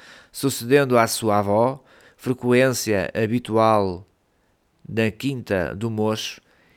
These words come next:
e com a colaboração de gaiatos, m-,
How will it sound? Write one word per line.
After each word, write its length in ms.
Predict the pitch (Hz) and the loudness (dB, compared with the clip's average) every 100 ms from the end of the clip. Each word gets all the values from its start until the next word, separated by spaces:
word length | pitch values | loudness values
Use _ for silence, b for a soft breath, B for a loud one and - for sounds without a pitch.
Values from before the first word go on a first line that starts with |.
| b | b
e 120 | 127 | -2
com 260 | 120 147 143 | 4 4 4
a 60 | |
colaboração 800 | 131 131 131 123 120 - 127 123 | 2 0 2 2 2 2 2 2
de 100 | 107 | -2
gaiatos, 720 | 110 107 117 117 - 87 - - B B - - _ _ | -2 2 2 2 -2 -16 -16 -18 B B -20 -20 _ _
m-, 380 | - 104 104 92 | -12 -10 -10 -12